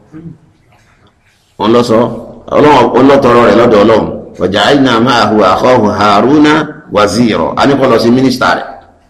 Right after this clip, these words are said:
Òun náà sì di Ànábì Ọlọ́run. Ibi tá a fẹ́ lọ ni wípé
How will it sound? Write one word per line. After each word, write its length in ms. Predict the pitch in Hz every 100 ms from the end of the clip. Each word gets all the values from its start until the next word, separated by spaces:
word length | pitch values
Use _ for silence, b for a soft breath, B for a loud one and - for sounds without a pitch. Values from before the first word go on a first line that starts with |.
| _ _ _ _ _ _ _ _ _ -
Òun 120 | 151
náà 180 | 185 196
sì 100 | 180 160
di 120 | 147
Ànábì 340 | 127 156 151
Ọlọ́run. 280 | 131 135 113 - - - - _ _ b b b -
Ibi 180 | 214
tá 160 | 220 226
a 120 | 202
fẹ́ 160 | 214 226
lọ 120 | 214
ni 120 | 208 214
wípé 340 | 240 220 233